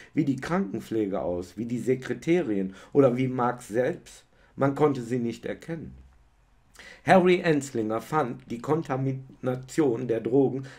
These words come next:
sei etwas Gutes, da es die Leute davon abbringen würde, Drogen zu nehmen.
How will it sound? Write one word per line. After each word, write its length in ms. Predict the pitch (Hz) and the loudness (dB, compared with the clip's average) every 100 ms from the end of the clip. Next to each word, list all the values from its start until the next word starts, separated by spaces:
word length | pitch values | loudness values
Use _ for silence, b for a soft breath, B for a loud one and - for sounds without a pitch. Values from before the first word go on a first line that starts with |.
| B | B
sei 200 | 131 127 | 0 0
etwas 420 | - 123 117 - | -2 -4 -4 -4
Gutes, 480 | 117 165 - 78 - | -2 -2 -2 -10 -4
da 160 | 104 113 | 0 0
es 160 | 117 | 0
die 100 | 117 | -4
Leute 340 | 117 120 131 110 | 0 0 0 -4
davon 380 | 110 - 110 | -6 -6 -6
abbringen 540 | - - - 98 101 95 | -6 -8 -6 -4 -4 -4
würde, 260 | 107 110 | -4 -2
Drogen 520 | 107 101 135 117 82 - | -4 -2 0 -2 -6 -12
zu 140 | 80 | -14
nehmen. 300 | 76 73 80 | -12 -12 -14